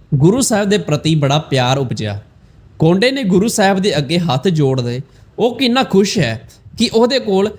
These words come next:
ਬੋਲਿਆ ਨਹੀਂ ਜਾ ਰਿਹਾ। ਗੁਰੂ ਨਾਨਕ ਸੱਚੇ ਪਾਤਸ਼ਾਹ ਕਹਿਣ ਲੱਗੇ, "ਸਾਨੂੰ ਵੀ ਆਪਣੀ ਕਹਾਣੀ ਸੁਣਾ, ਤੂੰ ਕੌਣ ਹੈ?" ਕੌਂਡਾ ਰਾਖਸ਼ ਕਹਿਣ ਲੱਗਾ, "ਸੁਣਾਵਾਂਗਾ,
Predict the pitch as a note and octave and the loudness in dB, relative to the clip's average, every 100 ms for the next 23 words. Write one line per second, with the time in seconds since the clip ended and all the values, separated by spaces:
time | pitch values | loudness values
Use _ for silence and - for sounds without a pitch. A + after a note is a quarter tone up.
0 | - D#3+ F3+ G3 B3+ A#3 A#3 F3 B2+ A2 | 0 2 4 2 0 0 0 2 0 -2
1 | G#2 - _ _ _ - - - G#3 C#4+ | -8 -12 _ _ _ -20 -20 0 2 2
2 | G#3 F#3 B3 B3 A3 G#3+ F3 D3+ D#3+ F3 | 0 -2 -4 -6 -4 -2 0 -2 0 -4
3 | D3 D3+ G3 C#3 B2 B2+ C#3+ - _ _ | -2 0 2 0 0 -2 -4 -8 _ _
4 | - G#3 F3 A#3+ C4 B3 E3+ G3 G3+ G3 | -2 -2 -2 0 0 0 -2 -2 -2 -2
5 | F#3+ B2+ D#3 D3+ A#2 A2+ - - - B3+ | -2 0 0 0 0 -2 -6 -20 -4 -4
6 | - G3 C4+ B3+ B2 A2+ - - _ - | 0 0 2 0 -2 -6 -16 -20 _ -20
7 | - - E3 G3 A3+ C4 B3+ A3 - F3 | -20 -6 0 0 0 -2 -2 -2 -2 -4
8 | F3+ F#3+ C3+ A#2 B2+ D#3+ - F3 - - | -2 -2 -2 -2 -4 -4 -10 -14 -2 2
9 | F3 G#3 B3+ A#3+ D#3+ A#2 | 2 0 -4 -4 -4 -4